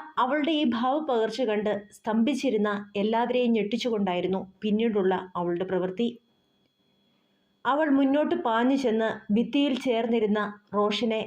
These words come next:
ഇറുക്കി കെട്ടിപ്പിടിച്ച് അവൻ്റെ ചുണ്ടുകളിൽ അമർത്തി ചുംബിച്ചു. "വാ,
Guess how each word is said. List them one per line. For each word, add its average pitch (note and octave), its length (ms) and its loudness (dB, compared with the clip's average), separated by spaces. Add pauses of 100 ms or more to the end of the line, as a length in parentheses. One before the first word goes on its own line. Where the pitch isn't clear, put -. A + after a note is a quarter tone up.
(120)
ഇറുക്കി B3 320 0
കെട്ടിപ്പിടിച്ച് G#3 680 0 (180)
അവൻ്റെ G#3 260 0
ചുണ്ടുകളിൽ G3+ 560 2 (160)
അമർത്തി G3+ 320 0
ചുംബിച്ചു. F#3 460 -2 (1120)
"വാ, G#3+ 180 0